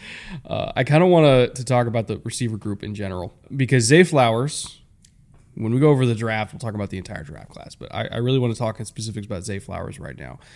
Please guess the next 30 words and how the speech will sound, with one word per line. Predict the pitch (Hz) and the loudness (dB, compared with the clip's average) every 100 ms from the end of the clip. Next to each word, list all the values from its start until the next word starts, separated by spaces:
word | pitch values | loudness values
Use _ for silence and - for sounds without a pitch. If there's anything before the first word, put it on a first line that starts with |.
| - _ - | -20 _ -6
'cause | 117 107 | -4 2
they | 127 | 2
took | 151 160 147 | 2 0 0
him | 131 123 | 0 0
in | 117 | -2
the | |
first | - 120 127 - | -4 -4 -4 -6
round, | 95 87 107 | -6 -6 -6
and | 113 120 | -4 0
we | 147 | 2
knew | 165 170 214 277 254 | 4 2 2 2 2
that | 185 170 | 2 2
they | 170 156 | 4 2
loved | 135 131 123 - | 2 2 0 -2
him | 113 98 104 | -8 -6 -6
because | 107 117 107 | -6 -6 -4
we | 131 | -2
had | 139 120 | -2 0
heard | 135 139 127 | 0 0 0
even | 127 123 | 0 0
back | 113 123 120 | 0 -2 -2
at | 107 | -6
the | 113 | -8
Shrine | - 123 120 107 | -4 -2 0 -2
Bowl | 104 95 | -4 -6
that | 95 | -8
they | - 98 | -8 -8
literally | 107 120 123 113 107 101 | -4 -2 0 -2 -4 -6
told | - 113 107 | -4 -4 -4
him, | 110 92 90 | -6 -8 -8